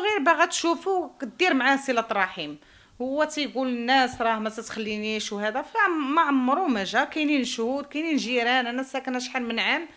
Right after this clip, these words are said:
دابا انا عامين وانا هنايا باش تحولت من السكن القديم، ما عمرو ما سول فيهم.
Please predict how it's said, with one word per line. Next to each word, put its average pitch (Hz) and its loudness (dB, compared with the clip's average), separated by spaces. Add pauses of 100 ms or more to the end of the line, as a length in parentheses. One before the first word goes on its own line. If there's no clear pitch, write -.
(260)
دابا 247 2
انا 247 0
عامين 240 0
وانا 202 -4
هنايا 202 -2
باش 262 -6
تحولت 277 -2
من 233 -4
السكن 233 0
القديم، 262 -4 (440)
ما 269 2
عمرو 247 0
ما 294 4
سول 247 -4
فيهم. 156 -8